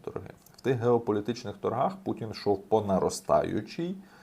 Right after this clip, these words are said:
максимально завишаючи ставки, брязкаючи ядерною зброєю. Проте зараз я бачу вже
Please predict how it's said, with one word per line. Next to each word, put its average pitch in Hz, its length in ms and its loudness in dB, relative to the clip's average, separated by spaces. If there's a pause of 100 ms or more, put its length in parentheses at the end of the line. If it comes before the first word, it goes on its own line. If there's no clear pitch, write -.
(240)
максимально 107 560 0
завишаючи 87 680 -2
ставки, - 420 -4
брязкаючи 92 680 -4
ядерною 80 560 -6
зброєю. 123 400 0
Проте 98 440 4
зараз 139 560 4
я 104 140 0
бачу 107 380 0
вже 98 320 -4